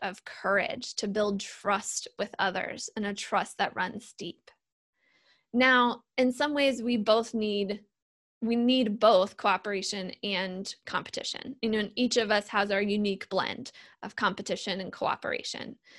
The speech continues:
And there are times when too much cooperation can hurt us more than it needs, particularly if the other person is in competition mode.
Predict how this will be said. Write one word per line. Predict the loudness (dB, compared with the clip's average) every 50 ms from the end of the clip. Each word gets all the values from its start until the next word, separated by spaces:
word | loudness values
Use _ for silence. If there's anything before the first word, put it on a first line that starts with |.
| -20 -16 -6 0
And | 4 6
there | 6 6 6
are | 4
times | 2 2 2 2 4 4 2 0 0 0
when | 0 2 2 2 2 2 0 0 0 -2 -2
too | 0 0 2
much | 2 2 2 0 0 0
cooperation | 2 4 4 4 2 2 2 2 2 2 0 -2 -4
can | -2 -4 -4 -6
hurt | -2 0 4 4 6 6
us | 4 4 2 0
more | -2 0 2 2 2
than | 2 0 -2
it | -4 -4 -4
needs, | -2 0 0 2 2 0 0 -2 -4
particularly | -6 -4 -2 -2 -2 -2 0 2 2 4 4 4 4 2
if | 2 0
the | 0 -2 0 4
other | 4 4 4 4 2 0
person | 0 0 0 0 0 0 0 0 0 2 2 2 0 0 -2 -10 -20 -20 -20 -4 2
is | 4 6 6 6
in | 4 2 0
competition | 0 2 0 2 0 -2 -4 -4 -4 -4 -4 -6 -6 -4
mode. | -4 -4 -4 -6 -10